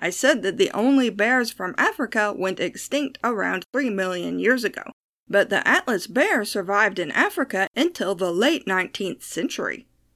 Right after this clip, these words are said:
The atlas bear was a subspecies of brown bear that lived in the Atlas Mountains in northern Africa, and I totally can't believe I missed that when I was researching the Nandi bear last year.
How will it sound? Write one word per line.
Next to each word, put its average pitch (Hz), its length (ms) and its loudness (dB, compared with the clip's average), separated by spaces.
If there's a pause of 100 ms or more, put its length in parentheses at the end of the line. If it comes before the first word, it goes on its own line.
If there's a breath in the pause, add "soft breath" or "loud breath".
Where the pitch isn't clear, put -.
(240)
The 190 140 4
atlas 349 340 0
bear 277 260 4
was 202 220 0
a 147 80 2
subspecies 190 800 -4
of 160 200 -4
brown 269 340 4
bear 180 340 -2 (120)
that - 140 2
lived 262 280 2
in 226 100 2
the 202 220 -2
Atlas 170 380 -4
Mountains 220 480 2
in 277 220 0
northern 170 420 -6
Africa, - 500 0 (340)
and 180 280 -4
I 175 200 -4
totally 240 600 0
can't - 340 -4
believe 196 300 0
I 180 100 -2
missed 226 420 -2
that 180 260 -2
when 185 140 -4
I 185 120 0
was 190 180 -6
researching 208 640 -4
the 170 140 -6
Nandi 226 360 0
bear 175 260 -4
last 196 400 -2
year. 185 440 -4